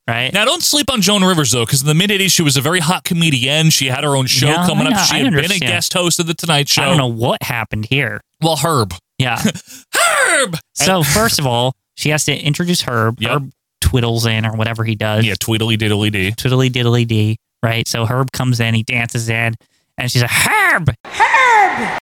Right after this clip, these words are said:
Speaker 1: So he's there.
Speaker 2: There's all the judges.
Speaker 1: Then all the judge people come out. G. Gordon Liddy from, like, you know, the Nixon administra-,
Speaker 2: Yeah.
Speaker 1: like, the whole, like, Wa-,
Speaker 2: Watergate.
Speaker 1: Watergate stuff.
Speaker 2: Criminal activity.
Speaker 1: Yeah, an actual criminal
Speaker 2: <laughs>
Speaker 1: is, is, um,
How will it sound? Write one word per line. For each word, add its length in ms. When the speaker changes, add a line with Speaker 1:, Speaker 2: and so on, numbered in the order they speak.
Speaker 1:
So 220
he's 240
there. 280
Speaker 2:
There's 160
all 120
the 80
judges. 540
Speaker 1:
Then 280
all 200
the 100
judge 360
people 300
come 240
out. 220
G. 180
Gordon 460
Liddy 420
from, 240
like, 220
you 140
know, 100
the 100
Nixon 500
administra-, 560
Speaker 2:
Yeah. 40
Speaker 1:
like, 160
the 80
whole, 220
like, 240
Wa-, 160
Speaker 2:
Watergate. 340
Speaker 1:
Watergate 460
stuff. 380
Speaker 2:
Criminal 480
activity. 480
Speaker 1:
Yeah, 80
an 60
actual 460
criminal 540
Speaker 2:
<laughs> 20
Speaker 1:
is, 220
is, 320
um, 480